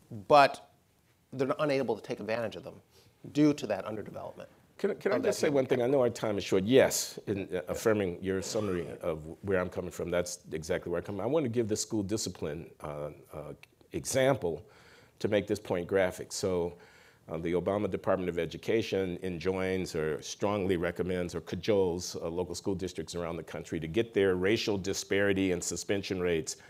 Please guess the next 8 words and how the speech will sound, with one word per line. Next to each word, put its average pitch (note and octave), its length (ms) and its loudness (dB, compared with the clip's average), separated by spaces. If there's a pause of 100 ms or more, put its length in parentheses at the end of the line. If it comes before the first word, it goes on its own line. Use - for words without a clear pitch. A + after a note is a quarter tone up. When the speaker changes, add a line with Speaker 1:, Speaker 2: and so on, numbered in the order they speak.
(440)
Speaker 2:
of E2 220 2
students F2 480 2
for D#2+ 400 0
disruptive E2+ 460 -4
behavior F2 320 -2
in D#2 40 -6
school E2+ 460 -2 (400)
narrowed. E2+ 400 2